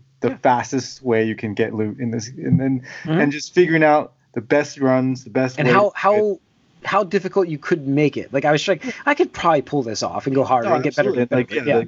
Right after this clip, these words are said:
Speaker 1: the, the different torment levels and
Speaker 2: Yep.
Speaker 1: just powering up your character, get the Paragon levels, like, just seeing how
Speaker 2: Paragon levels, right, yeah.
Speaker 1: ridiculous you can become, how powerful you can become, and then optimizing the different builds. Uh, the thing I love about Diablo three is you have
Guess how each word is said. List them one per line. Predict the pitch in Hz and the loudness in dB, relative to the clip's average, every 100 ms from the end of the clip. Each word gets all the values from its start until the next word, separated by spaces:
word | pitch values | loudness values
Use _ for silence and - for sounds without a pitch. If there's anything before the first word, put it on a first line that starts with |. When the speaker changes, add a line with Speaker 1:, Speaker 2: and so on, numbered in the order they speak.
| - | -6
Speaker 1:
the, | 110 | -6
the | 131 | -4
different | 127 110 | -4 -6
torment | - 135 139 | -2 0 0
levels | 139 135 135 139 131 | 0 0 2 2 0
and | 120 | 0
Speaker 2:
Yep. | 104 104 - _ | 0 0 -6 _
Speaker 1:
just | 123 117 | -6 -4
powering | - 135 143 139 | 0 4 4 2
up | 135 | -2
your | 123 | 0
character, | 131 127 127 117 | 2 2 0 -4
get | 110 | -6
the | |
Paragon | - - 135 131 131 135 | -6 -2 0 2 2 4
levels, | 131 131 127 | 2 2 0
like, | 123 - - - - | 0 -2 -6 -10 -6
just | - - | -4 -2
seeing | - 165 | 0 2
how | 131 143 143 | 2 4 4
Speaker 2:
Paragon | 147 127 117 - | 4 0 -10 -14
levels, | 98 107 | -8 0
right, | 135 | 0
yeah. | 113 | 2
Speaker 1:
ridiculous | 147 139 143 135 123 | 0 0 2 2 2
you | 127 | 0
can | 127 | 2
become, | 120 113 - 113 113 113 117 | 0 0 2 2 2 -2 -4
how | 113 123 | -4 -4
powerful | - 110 110 110 113 | -2 0 0 0 -6
you | 101 | -8
can | 104 98 - | -8 -10 -10
become, | 113 101 107 104 101 - - - - | -8 -2 0 0 -4 -14 -20 -10 0
and | 120 | 4
then | 117 113 123 123 | 6 4 -2 0
optimizing | 127 127 143 123 117 113 113 113 107 | 4 4 4 2 4 2 0 -2 -4
the | 104 | -2
different | 117 110 104 | -2 -2 -6
builds. | - 127 131 127 123 123 - - - - | 2 4 6 4 2 -4 -16 -16 -16 -6
Uh, | 117 110 107 | 0 2 0
the | 113 | 0
thing | 147 127 | 2 4
I | |
love | 113 123 | 4 4
about | 117 117 113 | 4 2 2
Diablo | 113 107 107 123 117 - 120 | 2 2 2 -2 -6 -6 -6
three | - 123 117 107 | 0 2 4 2
is | 104 107 | 0 -2
you | 120 | -4
have | 104 113 113 110 | -2 0 2 2